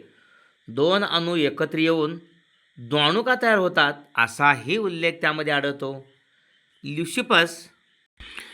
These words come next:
ल्युसिपस हे ग्रीक विचारवंत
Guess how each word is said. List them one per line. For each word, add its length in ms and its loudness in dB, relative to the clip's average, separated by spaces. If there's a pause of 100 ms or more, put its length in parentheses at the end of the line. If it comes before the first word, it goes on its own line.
(540)
ल्युसिपस 840 10
हे 400 8 (540)
ग्रीक 260 8
विचारवंत 540 4